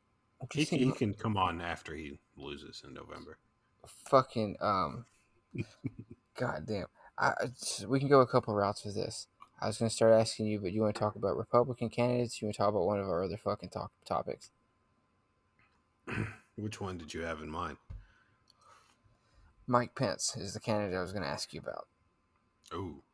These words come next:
Speaker 1: The topics
Speaker 2: Yeah.
Speaker 1: could be, uh,
Speaker 2: Oh, I th-, I think he's gonna run.
Speaker 1: Do you think he,
Speaker 2: Pence?
Speaker 1: do you think he is legit-, what if, if Trump didn't run, does Pence have a legitimate shot?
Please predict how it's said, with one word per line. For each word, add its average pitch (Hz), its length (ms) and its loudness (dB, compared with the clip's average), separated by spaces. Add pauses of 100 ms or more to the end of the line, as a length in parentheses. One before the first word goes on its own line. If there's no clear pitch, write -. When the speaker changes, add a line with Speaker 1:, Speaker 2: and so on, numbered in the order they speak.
(720)
Speaker 1:
The - 80 -10
topics 127 580 4
Speaker 2:
Yeah. - 80 -20
Speaker 1:
could 107 140 -4
be, 98 420 -4 (560)
uh, 55 600 -2 (540)
Speaker 2:
Oh, 95 80 -4
I 127 80 2
th-, - 200 -10
I 120 80 -2
think 165 200 -2
he's 87 140 -4
gonna 76 200 -10
run. 76 300 -8 (840)
Speaker 1:
Do 127 80 -4
you 123 60 -4
think 147 180 -6
he, 147 80 0
Speaker 2:
Pence? 120 240 4
Speaker 1:
do 127 60 0
you 156 60 -2
think - 180 -4
he - 140 0
is 180 120 0
legit-, 143 340 2
what 170 120 4
if, 180 160 -2
if - 160 2
Trump 190 280 0
didn't 131 240 2
run, 98 240 2
does 98 180 -4
Pence 113 300 0
have 104 160 2
a 98 60 -4
legitimate 92 520 -2
shot? - 300 -2